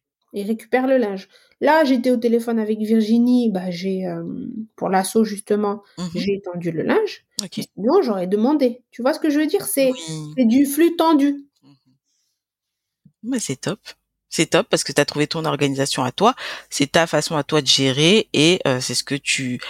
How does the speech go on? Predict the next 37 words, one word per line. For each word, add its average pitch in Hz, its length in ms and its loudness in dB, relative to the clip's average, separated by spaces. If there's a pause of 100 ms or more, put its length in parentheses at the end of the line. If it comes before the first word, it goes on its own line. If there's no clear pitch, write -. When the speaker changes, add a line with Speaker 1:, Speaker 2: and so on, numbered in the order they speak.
(280)
Speaker 2:
tu, - 120 0
au 131 40 4
final, 143 300 2
inculques 127 420 -2
à 113 80 0
tes 113 220 -4
enfants. 170 360 0 (360)
Donc, 123 240 -8
euh, - 180 -4 (280)
c'est - 220 -2
Speaker 1:
Non, 466 140 2
mais 269 80 4
Speaker 2:
très 165 220 0
bien. 269 320 -2 (240)
Speaker 1:
c'est, 269 140 4
depuis - 640 -2
Speaker 2:
<laughs> - 20 -10
Speaker 1:
quand ? 508 220 2 (160)
Mais 277 100 4
non, 453 200 6
mais 269 80 2
depuis 254 580 -2
quand, 320 220 -2 (920)
euh, 214 460 -2
faire 254 240 -4
son 285 180 0
ménage 285 760 2
Speaker 2:
Mm. 180 240 -2 (500)
Speaker 1:
et 240 260 2
ranger 262 440 0
sa 311 200 0
maison, 254 380 2 (400)
Speaker 2:
Mm. 151 180 -20 (400)
Speaker 1:
euh, 240 340 2
faut 254 200 -2
qu'il 254 200 0
soit, 339 280 2